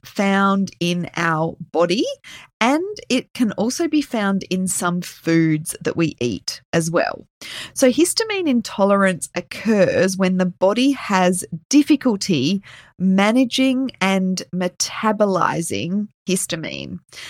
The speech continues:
And the symptoms of histamine intolerance are similar to those of hay fever. So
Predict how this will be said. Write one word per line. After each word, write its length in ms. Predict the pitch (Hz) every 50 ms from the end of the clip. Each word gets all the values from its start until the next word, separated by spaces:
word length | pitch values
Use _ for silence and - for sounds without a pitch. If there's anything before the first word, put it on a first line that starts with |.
| - - - - - _ -
And 300 | 202 214 214 208 208 202
the 100 | - 240
symptoms 800 | 233 - - - 294 330 403 415 - - 240 196 165 170 175 170
of 140 | 175 175 -
histamine 560 | - 190 - - - 180 175 170 165 160 -
intolerance 1080 | - 175 170 - - - 156 147 139 143 113 151 185 196 196 - - - - - - _ _ _ _ _ _ _ _ _ -
are 440 | 214 226 254 294 339 359 392 403 403 392 -
similar 760 | - - - - 233 208 202 190 170 - - - 190 240 247 240 _ _ _ _ -
to 520 | - - 226 202 196 190 190 185 185 165 - 160
those 640 | 170 - 170 180 180 180 180 175 175 175 170 - - -
of 220 | 165 160 170 170
hay 320 | - - - 185 151 156 180
fever. 480 | - - 165 - 107 156 - - - - - - _ _ - - - - - - -
So 360 | - - 226 208 202 196